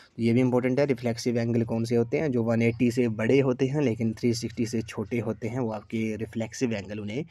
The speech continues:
कहा जाता है। अब बात करते हैं relations, अ, between two angles। तो ये आप, यहाँ से क्वेश्चन कई बार एग्जाम में पूछा गया है। जैसे कॉम्प्लीमेंट्री एंगल कौन से होते हैं? कॉम्प्लीमेंट्री एंगल,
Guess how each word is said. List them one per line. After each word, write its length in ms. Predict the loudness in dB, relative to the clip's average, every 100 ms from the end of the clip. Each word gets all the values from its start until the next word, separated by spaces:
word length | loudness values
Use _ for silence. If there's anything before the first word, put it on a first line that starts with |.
| -14 -20 -20 _ 0
कहा 180 | 0
जाता 260 | 0 -4 -8
है। 260 | -10 -12 -16 _ _ _ _ _ -12 -6 -4 -4 -8 _ _ _ _ _ _ -20 -14 0
अब 180 | 2
बात 220 | 6 6 6
करते 200 | 4 6
हैं 100 | 6
relations, 500 | 6 4 2 -2 -2
अ, 260 | 0 2
between 500 | 2 0 2 4 4 2 -4 -2 2
two 240 | 4 2
angles। 240 | -8 -10
तो 60 | -4
ये 140 | 2
आप, 140 | 4 4
यहाँ 320 | 4 4 2
से 100 | 0
क्वेश्चन 280 | -2 0 0
कई 200 | 2 2
बार 180 | 4 2
एग्जाम 300 | 4 2 0
में 100 | -4
पूछा 300 | -6 -4 -2
गया 160 | 0
है। 100 | 0
जैसे 200 | 0 -2
कॉम्प्लीमेंट्री 840 | -2 0 -2 0 2 4 2 2 2
एंगल 300 | 4 4 2
कौन 260 | 2 0 0
से 140 | -2
होते 260 | -8 -12 -8
हैं? 200 | -4 0
कॉम्प्लीमेंट्री 760 | 2 2 2 4 6 4 0
एंगल, 200 | -8 -14